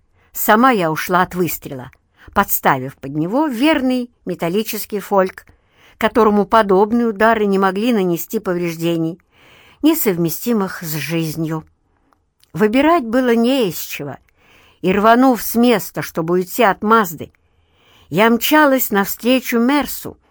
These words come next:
из которого уж наверняка заметили и нашу сладкую парочку, и всю эту красноречивую мизансцену. То, что произошло дальше,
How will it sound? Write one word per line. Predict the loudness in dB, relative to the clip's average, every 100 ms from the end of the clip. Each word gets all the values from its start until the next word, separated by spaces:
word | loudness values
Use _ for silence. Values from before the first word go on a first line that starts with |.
| _ _ _ -8
из | -6 -2
которого | 0 2 4 4 0
уж | -2 -6 -12 -20 -20 -18 -2
наверняка | 2 2 2 0 2 4 4
заметили | 4 4 4 2 0 -2 0
и |
нашу | 2 0 -4
сладкую | -4 -2 -2 -4 -2
парочку, | 2 4 4 0 0 0 0 -6 -6
и | -4
всю | 0 2
эту | 2 2 -4
красноречивую | -4 -6 -2 -2 -2 -4 -2 2 2
мизансцену. | 2 2 0 -2 -6 -2 0 0 -2 -4 _ _ _ _ _ _ _ _ _ _ _ _ _ _
То, | 4 4 4
что | 0 0 -2
произошло | 0 -2 -2 0 -2 -2 0 0
дальше, | 0 2 2 0 -2 -2 -2 -2